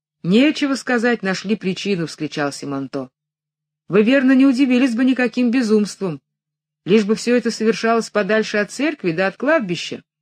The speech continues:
«Смейтесь надо мной сколько хотите, — сказал Номерфида, — но размышление о смерти способно охладить всякое сердце, даже самое молодое».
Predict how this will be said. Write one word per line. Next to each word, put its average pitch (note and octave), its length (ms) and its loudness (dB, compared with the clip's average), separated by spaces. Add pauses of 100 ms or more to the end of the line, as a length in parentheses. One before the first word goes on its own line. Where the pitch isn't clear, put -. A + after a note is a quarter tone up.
(880)
«Смейтесь G#3+ 640 2
надо F3+ 260 -2
мной F#3 220 0
сколько D#3+ 400 -4
хотите, — G3 520 -2
сказал D3 460 -4
Номерфида, — C#3+ 640 -6 (580)
но F3 120 0
размышление A3 800 2
о F3+ 180 -2
смерти B3 500 -2
способно G3+ 640 -2
охладить G3 440 -2
всякое A#3+ 460 -4
сердце, E3+ 540 -4 (320)
даже E3+ 240 -4
самое F3 380 -4
молодое». C#3+ 580 -4